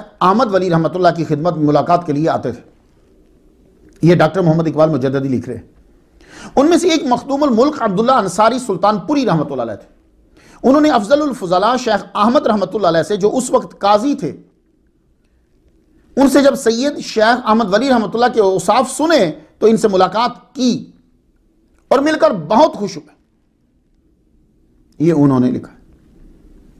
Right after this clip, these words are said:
मशहूर मजहबी स्कॉलर आस्थान आलिया मंगानी शरीफ, जिला झंग के सजादा नशीन जनाब पीर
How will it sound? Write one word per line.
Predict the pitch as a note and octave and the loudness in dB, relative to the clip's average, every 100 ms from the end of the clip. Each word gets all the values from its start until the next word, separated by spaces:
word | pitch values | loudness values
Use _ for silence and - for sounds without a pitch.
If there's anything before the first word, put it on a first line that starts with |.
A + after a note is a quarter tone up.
| - - - - F#3 | -20 -20 -20 -2 2
मशहूर | A3 A3 G3 D4 B3 | 4 6 6 6 4
मजहबी | F#3+ F3 G3+ A#3+ | 2 2 0 -4
स्कॉलर | - C#3+ C3+ C3+ | -6 -6 -6 -2
आस्थान | F3+ F#3 F3 | -2 0 0
आलिया | E3 E3 E3 | 2 2 0
मंगानी | D3 C3 F3 F#3+ | 0 0 -2 -2
शरीफ, | - A#2 G#2 _ _ _ _ _ _ _ _ _ _ _ _ _ | -6 -10 -12 _ _ _ _ _ _ _ _ _ _ _ _ _
जिला | C3+ F3+ | 2 2
झंग | E3 A3 A#3 | 4 0 0
के | F3+ | -2
सजादा | D3+ D#3+ D#3 | 0 0 0
नशीन | C#3 - D3+ - - _ _ _ _ B2 | -4 -6 -8 -10 -18 _ _ _ _ 0
जनाब | D3+ D3 D3 | 2 2 0
पीर | F#3 F3+ | -2 -2